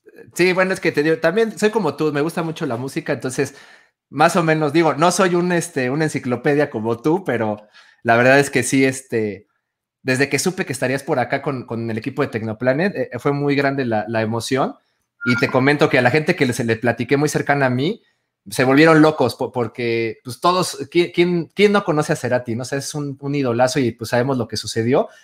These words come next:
Y aquí dices que casi veinte años de esa foto y, pues, sigue siendo una fotografía impactante, además en blanco y negro, que también tiene su, su cosa especial. Aquí te pregunta también, eh, Jorge Ojuela.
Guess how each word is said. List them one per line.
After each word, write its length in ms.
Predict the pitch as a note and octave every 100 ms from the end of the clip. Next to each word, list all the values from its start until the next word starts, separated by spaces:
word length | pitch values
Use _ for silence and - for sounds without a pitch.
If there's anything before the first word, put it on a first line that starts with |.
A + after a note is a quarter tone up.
| _ -
Y 60 |
aquí 180 | D#3+ F#3
dices 160 | F#3 G3
que 120 | C#3
casi 240 | F#3 G#3
veinte 320 | F#3 G3+ F#3+ F3
años 240 | F#3 D#3+
de 60 | E3
esa 180 | F3
foto 480 | - D#3 - G#3+ D4 - _ _ _ _ B2+
y, 100 | B2
pues, 160 | C#3
sigue 180 | F3 F#3+
siendo 240 | F3+ E3+ F3
una 120 | D#3+
fotografía 460 | C#3+ A#2+ A#2 C#3+
impactante, 520 | C#3+ C#3 - C#3 C3 B2
además 280 | C3 D3+
en 80 | D#3
blanco 280 | D3+ D3+ D3
y 40 |
negro, 300 | C#3 C#3 C#3+
que 360 | - A2+ G#2+ - _ _ _
también 340 | B2+ C3 C#3+
tiene 240 | D3+ D3+ C#3+
su, 500 | C#3+ A#2 A2 G#2 G2+ _ _ _ _ _ -
su 200 | - B2+
cosa 220 | D3 D3+
especial. 600 | - A#2+ - B2 A2 - _ _ _ _ _ _ _ _ _ _ _ _ _ _ _ _ _ _ _ _ _ _ _ _ _ _ - _ -
Aquí 200 | D3 A3
te 120 | C4
pregunta 420 | E3 D#3 F#3 G#3
también, 360 | - D3 D#3+ E3+
eh, 140 | C3
Jorge 320 | B2 D#3+ D#3+ E3+
Ojuela. 580 | - D#3+ E3 G3 -